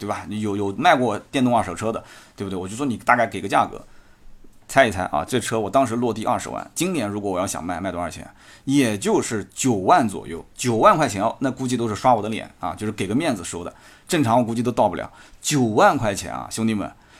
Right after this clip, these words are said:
但是神奇的一幕就发生了，今年我在威马续保的过程中，你知道这台车子的车损险，它的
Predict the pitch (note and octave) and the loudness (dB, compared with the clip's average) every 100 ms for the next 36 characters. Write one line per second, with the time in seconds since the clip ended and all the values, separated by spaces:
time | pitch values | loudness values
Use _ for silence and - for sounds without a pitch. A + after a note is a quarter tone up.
0 | - D3 C#3 - - G3+ A#2+ A2 G#2+ G#2+ | 0 0 2 -2 0 0 0 -2 -2 -2
1 | G2 G2+ G2 G#2 G2 - - C#4+ D4+ B2+ | -4 -2 -2 -4 -8 -8 0 4 4 4
2 | C#3+ F#2+ A#2 A2+ E3 E3+ - - - D3 | 0 -2 -4 -2 -2 -2 -2 -4 -4 0
3 | - - B2+ A#2+ G2 G2+ G#2 - - - | 0 0 -2 -2 -2 -4 -6 -10 -20 0
4 | C#3 B2+ D3+ C#3 B2+ C#3+ A#2+ B2 C3+ A2 | 2 4 4 4 2 -2 -2 0 -2 -2
5 | G2+ - - F3 G#2+ C3+ B2+ E2 - - | -4 -6 -4 -4 -2 -2 -4 -8 -14 -20
6 | - - - E3 | -20 -4 6 6